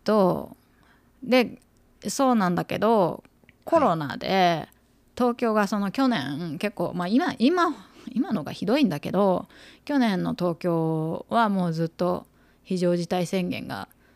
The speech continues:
Speaker 1: ずっと出、出っ放しで、
Speaker 2: うん。
Speaker 1: あの、東京への旅行禁止、東京の人は
Speaker 2: うん、うん。
Speaker 1: 県外じゃ、都、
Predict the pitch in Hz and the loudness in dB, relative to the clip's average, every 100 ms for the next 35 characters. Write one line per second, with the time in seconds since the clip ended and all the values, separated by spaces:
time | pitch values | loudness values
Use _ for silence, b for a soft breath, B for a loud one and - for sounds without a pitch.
0 | b 190 180 - 175 170 - - 165 - | b -8 -8 -4 -2 -2 -4 -6 -6 -6
1 | 175 175 - 185 254 226 - - 226 - | -4 -4 -4 -4 -2 -2 -6 -10 -18 -16
2 | 208 131 180 170 180 185 180 170 190 180 | -16 -12 -10 -8 -8 -4 -2 -2 2 2
3 | 180 175 - - b b b 190 175 185 | 2 -2 -8 -14 b b b -4 -2 -2
4 | 165 - 180 165 175 - - 185 208 180 | -4 -4 -6 -4 -8 -10 -4 -4 -2 -4
5 | 175 160 233 185 147 - _ _ _ - | -2 -4 -2 -2 -4 -8 _ _ _ -6
6 | 180 180 - - - - - | -4 -4 -8 -10 -10 -8 -8